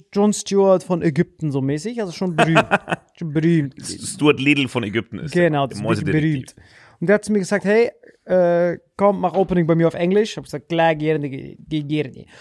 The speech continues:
Speaker 1: War ich bei dem Tempodrom zweimal, hab ich bei dem Opening gemacht und dann hat der auch andere Opener gehabt. Dann hat er gesagt, „Meine anderen Opener sind alle Schimpansen, komm nur noch du mit.“ Und dann hab ich gesagt, „Natürlich sind das alles Schimpansen, was erwartest du?“ „Äh, gerne mach ich das.“ Problem ist aber, es hat sich mit Rebell überschnitten, ne? Das heißt,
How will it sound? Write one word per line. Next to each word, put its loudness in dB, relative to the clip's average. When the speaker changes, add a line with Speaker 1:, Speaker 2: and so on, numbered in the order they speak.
Speaker 1:
War -2
ich -4
bei 2
dem 4
Tempodrom 2
zweimal, 2
hab -2
ich -10
bei -2
dem -2
Opening 0
gemacht 0
und -6
dann 0
hat -2
der 2
auch -2
andere 2
Opener 2
gehabt. -2
Dann -4
hat -6
er -8
gesagt, -10
„Meine -2
anderen 2
Opener 4
sind -6
alle -4
Schimpansen, 0
komm 0
nur 4
noch -2
du 2
mit.“ -4
Und -20
dann -8
hab -4
ich -8
gesagt, -8
„Natürlich -6
sind -6
das -6
alles -10
Schimpansen, -6
was -10
erwartest -4
du?“ -6
„Äh, -4
gerne 0
mach -4
ich -20
das.“ -12
Problem 4
ist 2
aber, 4
es 0
hat -4
sich -6
mit 0
Rebell 4
überschnitten, 0
ne? -2
Das -8
heißt, 2